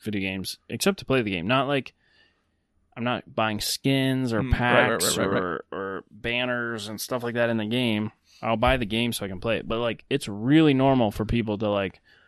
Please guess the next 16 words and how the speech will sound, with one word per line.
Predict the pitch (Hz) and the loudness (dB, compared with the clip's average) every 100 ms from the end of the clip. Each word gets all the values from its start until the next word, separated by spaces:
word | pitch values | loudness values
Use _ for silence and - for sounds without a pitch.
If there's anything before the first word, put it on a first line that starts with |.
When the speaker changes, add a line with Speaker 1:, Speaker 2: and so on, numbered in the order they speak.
| _ _ | _ _
Speaker 1:
people | - 120 | -6 -4
are | 117 | -2
like, | 123 | -2
"Oh, | 123 | 0
I've | 113 113 | 0 -2
spent | - 147 | -2 -2
hundreds | 117 143 139 123 | 0 0 -2 -4
of | 113 | -2
dollars | 117 117 120 113 107 - _ - | 2 4 4 2 -2 -8 _ -8
to | 117 | -4
get | 117 | -2
that | 113 - | -2 -2
heirloom." | 110 117 117 95 92 | -2 -2 -2 -4 -4
I'm | 101 | -6
like, | 101 | -2
Speaker 2:
Right, | 139 135 131 | 2 2 2